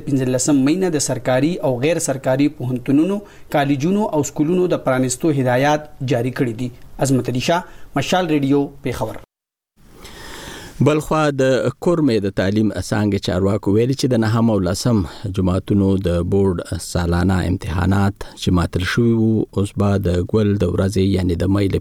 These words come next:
Speaker 2: پنځلسمې پیلېږي. چارواکو د سکولونو ماشومانو د هغوی استادانو ته په دې اړه خبرتیا ورکړې ده. د مۍ په څلورمه د کورمې په تری منګل کې په یوه سرکاري سکول د ډزو د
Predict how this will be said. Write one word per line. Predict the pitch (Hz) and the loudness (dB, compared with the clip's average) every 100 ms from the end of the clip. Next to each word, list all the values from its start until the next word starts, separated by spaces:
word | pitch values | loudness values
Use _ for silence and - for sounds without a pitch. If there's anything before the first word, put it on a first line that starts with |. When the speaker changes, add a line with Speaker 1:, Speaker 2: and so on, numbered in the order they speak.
| - | -2
Speaker 2:
پنځلسمې | 85 87 85 - 87 87 | 0 0 0 0 0 0
پیلېږي. | - 82 87 87 85 - - - - - - - | -2 0 0 0 -2 -6 -14 -14 -14 -14 -14 -6
چارواکو | - 131 143 151 156 147 | -2 2 2 0 0 0
د | 127 117 | 2 0
سکولونو | - 120 120 | 0 -2 2
ماشومانو | 113 98 - 104 107 104 92 | 2 0 0 0 2 2 0
د | |
هغوی | 87 90 92 | -2 -2 -2
استادانو | 90 - 85 98 98 92 | -2 -2 -2 0 0 0
ته | 101 95 | 0 0
په | 92 87 82 | 0 0 2
دې | 87 87 | 2 0
اړه | 90 | -2
خبرتیا | - 85 85 - 92 | -2 -2 -2 0 0
ورکړې | 85 85 - 85 80 | 0 -4 -2 0 0
ده. | 82 - - | 0 -2 -2
د | 90 90 | 2 4
مۍ | 90 | 2
په | 92 92 | 0 -2
څلورمه | 92 87 87 98 98 | 0 0 2 2 0
د | 95 92 | 0 0
کورمې | 92 98 92 | 0 0 2
په | 92 - | 0 0
تری | 92 92 | 0 2
منګل | 92 95 113 | 2 2 0
کې | 110 98 - - - - | 0 -2 -4 -12 -20 -4
په | 107 | 0
یوه | 107 104 110 113 - 117 | 2 2 4 2 0 -2
سرکاري | - 101 - 104 117 127 90 92 | -2 -2 0 2 4 2 0 -4
سکول | - 131 123 | -2 0 2
د | 107 95 | 2 0
ډزو | 113 127 104 | 2 0 2
د | 85 | 0